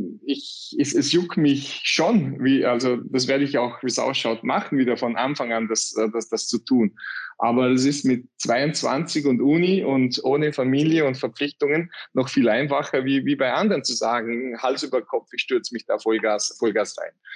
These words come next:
Deswegen ganz bewusst die Entscheidung und auch, äh, weiterdenken, was da ist, weil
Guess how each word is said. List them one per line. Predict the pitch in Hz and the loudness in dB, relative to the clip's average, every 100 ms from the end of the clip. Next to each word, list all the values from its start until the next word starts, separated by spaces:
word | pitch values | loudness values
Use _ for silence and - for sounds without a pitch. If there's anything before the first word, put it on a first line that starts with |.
| - - | -12 0
Deswegen | 143 175 147 165 170 180 175 _ _ _ _ | 0 2 2 2 2 0 -4 _ _ _ _
ganz | 127 156 190 | 0 0 0
bewusst | - 147 165 - | -2 0 0 0
die | 131 | -2
Entscheidung | 123 120 151 190 202 196 | 0 0 2 2 2 0
und | 131 | 0
auch, | 131 135 135 - | 0 0 -4 -4
äh, | 135 117 | -2 0
weiterdenken, | 127 165 156 131 135 143 143 131 123 | 0 0 0 0 0 -2 -2 0 0
was | 123 | -2
da | - | -2
ist, | 110 113 - - 107 | 0 0 -2 -6 -2
weil | 117 135 143 151 | 2 4 2 2